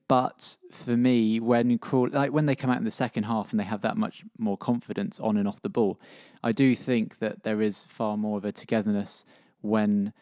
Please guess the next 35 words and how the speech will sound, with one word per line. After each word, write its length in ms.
uh, 360
sort 240
of 40
defending. 680
I 120
do 180
feel 200
like 200
people 240
like 160
Palmer, 420
like 160
Marias, 560
do 240
track 320
back 260
and 200
do, 220
and 260
Kamara 400
as 120
well, 180
actually, 440
one 120
of 60
your, 180
you 120
know, 100
favourite 360
<laughs> 80
players 300
there, 140
Kamara. 380
He 320
does, 340